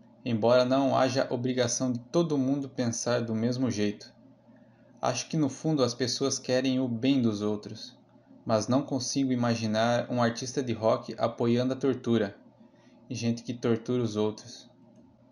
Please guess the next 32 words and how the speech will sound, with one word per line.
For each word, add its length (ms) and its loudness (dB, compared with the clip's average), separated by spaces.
Ou 140 4
apoiando 460 4
o 40 -10
preconceito 640 0
tanto 400 -2
racial 460 0
quanto 460 -2
identitário, 800 0
ou 140 0
apoiando 500 2
um 140 4
governo 440 2
homofóbico. 760 -2
Você 200 -2
tocou 360 0
no 160 2
Traje 280 2
a 40 -2
Rigor 360 2
no 80 2
começo 400 0
da 120 4
banda, 600 0
por 140 -4
sinal. 500 0
Você 680 0
e 120 2
o 80 2
Roger 480 2
ainda 160 4
se 140 -4
falam? 420 0